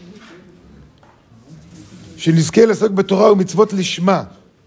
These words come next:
לשמה זאת אומרת לא שאני מקבל מזה משהו. אפילו לא, אם אני אומר, "וואי, איזה טוב, שיעור טוב היה, וואו." זה לא עבודה לשמה. זה בשבילי, איזה טוב היה לי,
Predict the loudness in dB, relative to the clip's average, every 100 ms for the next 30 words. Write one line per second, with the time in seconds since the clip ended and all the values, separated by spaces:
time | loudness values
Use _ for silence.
0 | _ _ _ _ _ _ -12 -10 -8 -2
1 | 0 2 0 0 2 2 0 0 0 2
2 | 0 -2 -2 -4 -2 -2 -4 -8 -10 -12
3 | -18 -20 _ _ _ _ _ _ _ -16
4 | -8 -2 0 2 2 2 -2 -2 -2 -4
5 | -2 -4 -4 -4 -8 -8 -12 -12 -12 -12
6 | -10 -8 -6 -4 -2 -4 -6 -10 -10 -6
7 | -6 -8 -12 _ _ _ _ _ _ _
8 | _ 0 4 4 2 -2 -2 -2 -2 -2
9 | -2 -10 -20 _ _ _ _ _ _ _
10 | _ _ _ -2 0 0 -2 -2 0 0
11 | 0 -2 -4 -6 -4 -2 -2 -2 -4 -4
12 | -6 -8